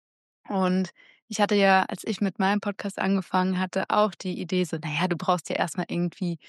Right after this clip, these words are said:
'n super gutes Mikrofon, damit das auch funktioniert. Und dann musst du ja noch das machen und das machen und das machen."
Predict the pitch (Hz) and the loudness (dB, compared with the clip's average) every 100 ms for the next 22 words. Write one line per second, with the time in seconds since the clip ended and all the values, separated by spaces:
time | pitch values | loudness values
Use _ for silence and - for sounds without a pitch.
0 | - - 185 165 202 220 208 180 202 220 | -20 -2 0 4 2 4 2 2 2 2
1 | 175 - 208 240 - 208 - 202 202 185 | 0 0 2 2 0 -2 0 -2 0 0
2 | 175 170 165 - - - 160 - 175 180 | -2 -4 -8 -8 -8 -10 -12 -10 -2 2
3 | 226 240 240 240 226 - 170 170 - - | 4 6 6 4 0 -6 -8 -10 -14 -20
4 | _ 185 185 180 165 - 156 147 156 - | _ -2 0 0 -2 -8 -8 -8 -12 -2
5 | 277 - 247 233 202 180 247 - 208 165 | -2 0 0 0 -2 0 -2 -2 -6 -6
6 | 160 269 - 220 214 214 | -4 -4 0 0 4 2